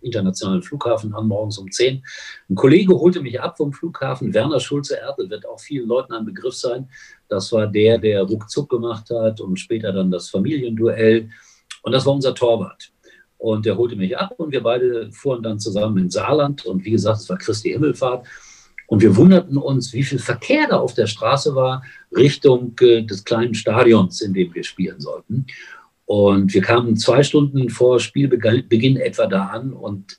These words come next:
es war unglaublich. Schlangen von Menschen standen vor den Stadionkassen, um dieses Spiel zu sehen. Technisches Hilfswerk Saarland gegen R T L Plus Moderatoren.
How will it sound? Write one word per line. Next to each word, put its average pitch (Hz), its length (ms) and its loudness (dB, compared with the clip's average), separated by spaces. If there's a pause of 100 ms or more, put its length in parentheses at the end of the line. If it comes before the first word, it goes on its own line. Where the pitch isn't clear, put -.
es - 160 -2
war 123 140 -2
unglaublich. 170 600 -4 (520)
Schlangen 190 600 4
von 170 200 6
Menschen 180 420 4
standen 160 480 2
vor 143 200 2
den 139 140 0
Stadionkassen, 139 880 -2
um 147 440 -4
dieses 143 580 -8
Spiel 190 380 4
zu 151 140 0
sehen. 113 320 0
Technisches 139 560 -4
Hilfswerk 131 640 -2 (300)
Saarland 123 640 -2
gegen 120 300 -2
R - 180 -12
T 123 100 -4
L 110 140 -4
Plus 127 580 0
Moderatoren. 101 800 -2